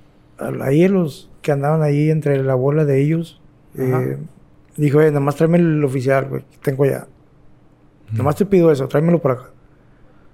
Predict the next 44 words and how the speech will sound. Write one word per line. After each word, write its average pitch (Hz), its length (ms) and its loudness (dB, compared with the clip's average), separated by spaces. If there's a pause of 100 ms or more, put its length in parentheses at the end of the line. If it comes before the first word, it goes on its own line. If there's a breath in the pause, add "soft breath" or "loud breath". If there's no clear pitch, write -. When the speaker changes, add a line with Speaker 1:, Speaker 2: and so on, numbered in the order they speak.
(600 soft breath)
Speaker 1:
O - 40 -20
sea, 135 140 0
yo 135 120 2
estaba 165 240 0
con 156 180 2
eso, 135 160 0
¿no? 135 160 -4
Que 131 120 -10
no 127 80 -4
me 147 120 -2
le 147 80 2
pase 143 240 -4
nada 175 480 4
y 143 420 2
hasta 127 220 -4
Speaker 3:
Sí, 131 60 2
Speaker 1:
que 120 80 4
no 135 80 4
lo 185 80 4
Speaker 3:
¿verdad? 208 120 2
Speaker 1:
tenga 208 180 4
aquí, 226 380 2 (540)
Speaker 3:
Ajá. 98 120 -10
Speaker 1:
decidimos 139 520 2
qué 151 80 0
hacer. 127 320 -2 (100)
Speaker 2:
¿Y 160 60 -2
en 160 100 0
ese 160 180 -4
momento 175 400 -6
tú 170 100 -16
tienes 170 260 -10
comunicación 147 580 -10
con 156 180 -10
alguien? 147 300 -8
¿Tenías 147 280 -8
frecuencia? 147 540 -8
Speaker 1:
Tenemos 175 320 4
frecuencia, 160 540 4
tenemos, 147 380 0
eh, 143 240 4
Speaker 3:
Ujú. 104 80 -2
Speaker 1:
tele-, 113 240 2
telefonía. 143 760 0